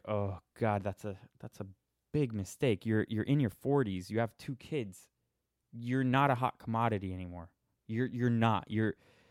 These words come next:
uh, like, it's, it's so selfish."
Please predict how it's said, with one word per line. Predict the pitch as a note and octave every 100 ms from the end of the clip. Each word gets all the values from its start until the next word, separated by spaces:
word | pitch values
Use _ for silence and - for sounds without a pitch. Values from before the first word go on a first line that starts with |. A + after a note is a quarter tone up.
| _ _ _ _
uh, | A#2 A2+ G2+ A2+ _ _ _
like, | C#3+ C#3+ -
it's, | C#3 D3 -
it's | C#3+ -
so | - D#3+ D3
selfish." | - C#3 C3 - F#2 - -